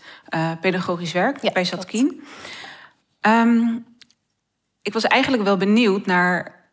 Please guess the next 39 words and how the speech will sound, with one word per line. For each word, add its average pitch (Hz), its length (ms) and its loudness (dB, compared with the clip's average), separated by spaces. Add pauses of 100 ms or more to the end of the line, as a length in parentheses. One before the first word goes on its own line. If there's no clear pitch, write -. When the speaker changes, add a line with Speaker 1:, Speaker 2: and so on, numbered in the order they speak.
(340)
Speaker 1:
of - 180 -4
je - 120 -4
überhaupt 202 680 2
met 190 500 -4
dat 185 160 -6
doorbreken 190 500 0
van 208 100 -4
dat 196 140 -2
culturele 196 480 -4
archief 240 520 -2
of 190 100 -12
van, 180 220 -4
van 185 120 -4
die 175 400 -6
vooroordelen 214 720 0
die 202 120 -2
we 202 60 -2
hebben 190 560 0
of 160 160 -8
die 180 140 -6
denkbeelden 208 520 0
die 190 120 -2
we 180 60 -2
over 180 240 -4
mensen 185 380 -4
hebben 175 260 -4
en 165 120 -6
over 175 220 -8
systemen, 175 640 -4 (340)
kan 294 160 2
je 294 60 4
daar 247 160 4
überhaupt 196 360 2
wel 208 120 4
wat 190 120 0
mee 175 140 0
met 165 180 -4 (560)
de - 100 -2
allerkleinste? 208 640 0